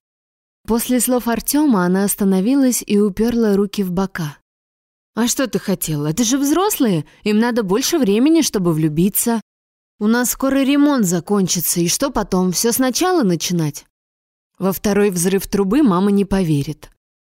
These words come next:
Артём помолчал, тихо добавил: "И, пожалуй, меня убьёт".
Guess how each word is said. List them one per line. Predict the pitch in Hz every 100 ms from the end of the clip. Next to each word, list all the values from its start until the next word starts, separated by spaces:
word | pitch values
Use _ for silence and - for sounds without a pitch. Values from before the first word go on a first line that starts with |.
| _
Артём | 175 185 - 190 175
помолчал, | 165 156 156 - 180 185 180 _ _ _
тихо | - 220 208
добавил: | 175 165 147 147 151 147 _ _ _ _ _ _
"И, | 190
пожалуй, | - 196 185 214 208 175
меня | 175 180 175
убьёт". | 185 165 143 151 139 -